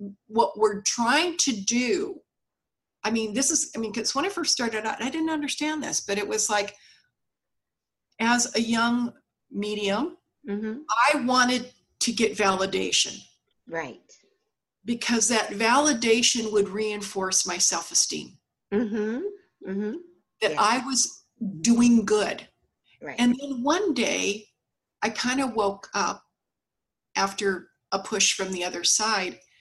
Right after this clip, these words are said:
Speaker 2: Mm-hmm.
Speaker 1: And I realized that if I was working for the spirit world, that was my validation.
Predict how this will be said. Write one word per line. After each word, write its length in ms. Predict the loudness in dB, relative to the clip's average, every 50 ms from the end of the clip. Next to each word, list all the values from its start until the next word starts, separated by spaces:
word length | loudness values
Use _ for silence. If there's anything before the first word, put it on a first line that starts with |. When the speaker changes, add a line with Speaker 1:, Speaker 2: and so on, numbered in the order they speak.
| _ -12
Speaker 2:
Mm-hmm. 180 | -10 -8 -8 -6
Speaker 1:
And 160 | -8 -8 -8 -8
I 380 | -8 -10 -10 _ _ -8 -4 -2
realized 880 | 0 0 2 2 2 2 4 4 2 2 0 0 -2 -2 -4 -6 -12 -20 _ -14 -6 -2
that 340 | 2 2 2 2 0 -4 -8 -18 _ _ -2
if 200 | -2 0 2 2
I 120 | 2 2
was 260 | 2 2 2 2 2
working 420 | 2 2 2 2 2 2 0 0 0
for 280 | 0 -2 -2 -2 0
the 100 | 0 2
spirit 600 | 2 2 2 2 0 0 -2 0 0 -2 -2 -2 -2
world, 420 | 0 0 2 2 0 0 -2 -4 -2
that 180 | -2 -2 -2 0
was 320 | 2 4 4 4 4 2
my 160 | 0 -2 -4 -4
validation. 800 | -4 -4 -4 -4 -4 -4 -4 -4 -4 0 4 4 4 4 2